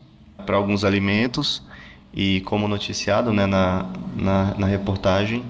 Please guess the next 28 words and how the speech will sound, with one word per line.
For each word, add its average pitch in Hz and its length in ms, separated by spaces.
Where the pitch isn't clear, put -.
a 101 60
gente 98 240
conseguiu 101 400
estender 104 460
o 107 40
prazo 101 400
de 98 100
validade 98 600
de 101 80
alguns 107 340
alimentos, 107 840
mesmo 127 320
fora 123 260
de 117 60
geladeira, 101 540
né? 104 220
Mesmo 104 260
fora 107 260
das 107 160
condições 110 800
ideais 98 480
de - 120
conservação 101 600
e 101 60
armazenamento, 104 800
mostrando 113 520
então 113 260
que, 110 380